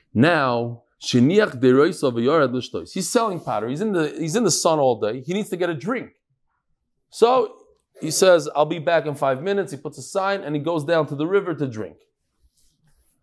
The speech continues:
Now, what happened to his pottery? While he's gone, who touched what? What's going on here?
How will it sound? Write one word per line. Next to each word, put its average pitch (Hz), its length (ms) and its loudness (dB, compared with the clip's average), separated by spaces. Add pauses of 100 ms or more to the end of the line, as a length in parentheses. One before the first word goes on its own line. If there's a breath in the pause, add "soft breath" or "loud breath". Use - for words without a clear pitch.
(240)
Now, 107 480 0
what 127 220 4
happened 165 420 4
to 131 60 0
his 123 100 -6
pottery? 123 580 0
While 135 360 2
he's 120 160 -2
gone, 139 560 0
who 190 240 -10
touched 170 300 -10
what? 175 380 -4 (300)
What's 117 160 -10
going 156 240 2
on 196 160 2
here? 165 180 -8